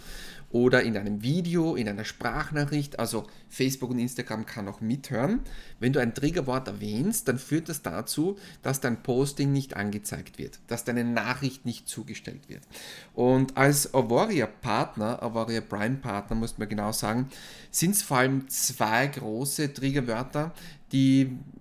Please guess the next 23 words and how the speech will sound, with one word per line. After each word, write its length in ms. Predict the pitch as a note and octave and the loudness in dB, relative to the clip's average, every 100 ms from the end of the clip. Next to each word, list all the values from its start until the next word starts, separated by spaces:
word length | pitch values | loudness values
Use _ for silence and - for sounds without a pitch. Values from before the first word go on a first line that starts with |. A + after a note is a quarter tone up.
| - - - C#3+ | -16 -16 -6 2
die 120 | C3 | 4
du 80 | C3 | 4
nicht 160 | C3 | 2
verwenden 300 | C#3 G2+ G#2+ | -2 -4 -4
solltest. 400 | G2+ G2 G#2+ - | -6 -8 -10 -8
Und 60 | G#2+ | -6
zwar 220 | - C3 | -2 0
einerseits 580 | C3 C#3+ D3 C#3+ - - | 0 0 0 -2 -4 -4
Trading, 600 | - A#2 A#2 C#3+ A3 C#4 - | 4 4 6 2 0 -4 -4
ja, 200 | A#2 C#3 | -2 -2
natürlich, 420 | - - C3 D3 - | -4 -2 0 -2 -4
Avoria 380 | G#2+ A2 A2 A2 | -6 -4 -2 -2
Prime 360 | - G#2+ A2 A#2 | -2 -2 -2 -4
hat 140 | - | -6
mit 120 | A2+ - | -6 -2
Trading 340 | G#2+ A2 A#2 | -2 -2 -4
zu 140 | - | -4
tun, 320 | - G#2+ E3 G3+ - - - - | -4 -2 -2 -4 -12 -18 -20 -2
und 360 | B2+ C3+ D3 - | 4 6 4 0
Forex. 800 | - B2 G#2 - - - - - - - - | -2 2 2 0 -10 -6 -6 -6 -14 -18 -8
Also 180 | A#2 | -8
diese 400 | A2+ D#3 G3 G3+ | -6 -8 -4 -2
beiden, 680 | - - G#2 A2+ D3+ E3+ F3 | -2 2 2 2 -2 -4 -6